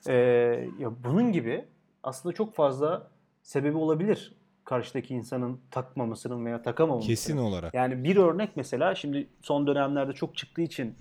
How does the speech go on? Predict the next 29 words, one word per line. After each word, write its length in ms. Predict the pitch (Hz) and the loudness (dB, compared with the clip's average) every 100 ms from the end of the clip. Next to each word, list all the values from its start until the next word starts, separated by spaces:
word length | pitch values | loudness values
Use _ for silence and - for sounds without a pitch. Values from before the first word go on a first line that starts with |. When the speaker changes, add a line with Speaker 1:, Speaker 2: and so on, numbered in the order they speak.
| - | -6
Speaker 1:
e, 320 | 117 110 107 | -4 -4 -6
söylüyorum. 540 | - 120 107 110 156 | -4 -4 -2 -2 -2
Yani 260 | 127 107 107 - _ _ _ - | -2 -2 -4 -10 _ _ _ 0
minibüste 560 | 170 214 180 - 233 | 4 4 2 -2 -6
kırk 260 | - 247 240 | -4 -4 -4
kişi 260 | 185 - | -8 -6
binmiş 300 | 147 113 107 | -6 -6 -8
minibüse. 460 | 120 107 98 - 98 - _ _ _ _ _ _ _ - | -12 -12 -16 -16 -18 -18 _ _ _ _ _ _ _ -20
E, 40 | |
tamam 460 | - 143 190 220 233 | -4 -2 0 -2 -4
çok 240 | - 185 | -4 -2
kötü. 400 | - 233 170 160 | -2 -2 -4 -6
Yani 220 | - 113 123 | -6 -4 -4
üst 220 | 180 - | -6 -10
üste 440 | - - 147 139 190 | -14 -6 -4 -4 -6
her, 180 | 135 165 - | -6 -6 -4
yani 220 | 127 120 - _ _ | -6 -6 -10 _ _
korona 300 | - 170 208 | 0 2 4
fest 320 | 202 220 220 - _ _ | 2 -2 -4 -8 _ _
yani, 260 | 139 107 110 | -8 -6 -4
ne-, 40 | 127 127 | -4 -4
yani 120 | 120 98 - | -10 -12 -6
gerçekten 400 | 180 180 233 233 | -6 -6 -10 -4
korona 320 | 233 254 190 | -2 0 -2
festivali 480 | 131 113 117 107 101 | -4 -8 -10 -10 -10
yani. 200 | 98 92 _ _ _ - - _ - | -14 -18 _ _ _ -20 -20 _ -6
E, 120 | 120 | 0
ama 440 | 120 214 170 117 - | 4 4 2 -2 -10
şimdi 440 | - 131 135 127 | -6 -4 -4 -6